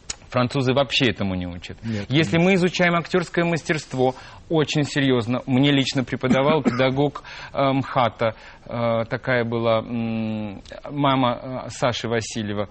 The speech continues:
Speaker 1: Гулевич, э,
Speaker 2: Ага.
Speaker 1: Васильева. Э,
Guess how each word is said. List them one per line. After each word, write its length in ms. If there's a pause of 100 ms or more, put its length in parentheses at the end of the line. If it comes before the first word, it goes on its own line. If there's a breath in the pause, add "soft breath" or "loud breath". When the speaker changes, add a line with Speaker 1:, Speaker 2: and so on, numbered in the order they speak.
(120)
Speaker 1:
Гулевич, 720
э, 100
Speaker 2:
Ага. 320
Speaker 1:
Васильева. 640 (360 loud breath)
Э, 40